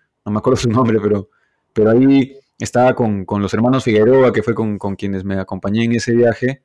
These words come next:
y creo que estábamos con un instrumento ahí en la mano y por eso nos, nos reconocieron. Y me acuerdo que se acercaron, ¿no? O sea, un muchacho, pero altísimo, creo que dos metros y medio, y,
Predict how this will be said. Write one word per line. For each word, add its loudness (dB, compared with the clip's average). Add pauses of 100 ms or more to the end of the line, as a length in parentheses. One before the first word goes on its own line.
(340)
y -2
creo 0
que 0
estábamos 0
con -4
un 0
instrumento 0
ahí 2
en -2
la -2
mano 0
y -4
por -4
eso -6
nos, -6
nos -8
reconocieron. -4 (840)
Y -2
me -2
acuerdo 0
que -2
se -4
acercaron, -2
¿no? -2
O -4
sea, -4
un -8
muchacho, -2 (160)
pero -2
altísimo, -2
creo -2
que -2
dos -2
metros -6
y -6
medio, -2
y, -12